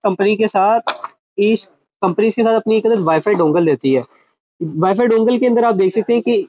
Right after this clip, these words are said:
इसके कुछ बोल्ट्स हैं और इसके अलावा इसके यूजर मैनुअल वगैरह कंपनी की तरफ से प्रोवाइड किए गए हैं। अब इसके साथ कंपनी और क्या चीजें प्रोवाइड करती है। अगर आप नेट मीटरिंग नहीं करना चाहते, आप चाहते हैं कि यार हम इसको ऑफ ग्रिड हाइब्रिड की तरह यूज करें, तो इसके साथ कंपनी एक अदर सीटी प्रोवाइड करती है।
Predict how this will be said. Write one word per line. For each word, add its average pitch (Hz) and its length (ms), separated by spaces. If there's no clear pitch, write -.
इसके 208 240
कुछ - 240
बोल्ट्स 196 380
हैं 240 100
और 220 260
इसके 220 200
अलावा 214 200
इसके 220 220
यूजर 185 320
मैनुअल 185 280
वगैरह 165 280
कंपनी 165 320
की 175 60
तरफ 170 140
से 208 80
प्रोवाइड 147 400
किए 131 220
गए 123 100
हैं। 117 100
अब 226 220
इसके 247 220
साथ 220 300
कंपनी 226 400
और 226 240
क्या 247 120
चीजें 208 180
प्रोवाइड 151 340
करती 147 260
है। 151 120
अगर 208 220
आप 269 200
नेट 214 240
मीटरिंग 233 340
नहीं 214 200
करना 165 300
चाहते, 160 340
आप 175 260
चाहते 196 220
हैं 220 60
कि 220 80
यार 214 180
हम 220 120
इसको 220 420
ऑफ 202 160
ग्रिड 240 180
हाइब्रिड 202 340
की 233 80
तरह 220 140
यूज 185 280
करें, 196 220
तो 208 200
इसके 233 240
साथ 240 160
कंपनी 202 520
एक 214 200
अदर 226 120
सीटी 214 360
प्रोवाइड 196 360
करती 190 340
है। 254 80